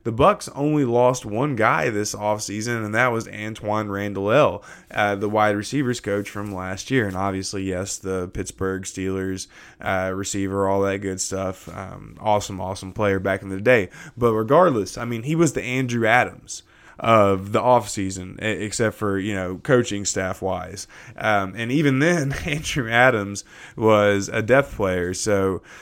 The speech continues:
I, I mean, y-, you know what I'm saying. Just let's, let's, let's not get all into technicalities <laughs> and all that good stuff. But regardless, um, very little turnover. And now the Bucks, even though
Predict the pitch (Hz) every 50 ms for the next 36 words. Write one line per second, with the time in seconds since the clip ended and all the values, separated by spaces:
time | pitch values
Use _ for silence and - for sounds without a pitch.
0 | - - - - - - - - 131 135 135 127 120 113 110 143 160 - - -
1 | 160 170 151 127 110 104 98 92 92 - - - - - - - 117 107 98 101
2 | 110 110 107 - 123 110 98 95 - - 113 117 127 120 110 120 110 107 104 113
3 | 110 107 101 98 98 98 98 98 92 92 _ _ _ - 98 98 - - 123 92
4 | 98 104 - 117 104 95 92 90 90 98 110 - 156 147 143 - - 120 104 107
5 | 104 98 95 98 90 90 - - - 87 87 104 - - - 127 120 101 113 120
6 | 147 151 147 131 107 98 - - - - - - - - - - - - - -
7 | - - 117 113 107 101 90 90 92 107 113 131 143 151 170 165 156 151 156 151
8 | 135 - 135 120 117 117 113 113 110 107 110 110 101 95 110 113 113 113 117 127
9 | 143 139 123 110 107 104 104 101 - _ - _ - - _ - 117 117 123 131
10 | 123 123 120 101 - - - - - - - - _ - - 160 165 165 151 160
11 | 156 151 147 139 135 135 131 131 127 123 120 120 120 117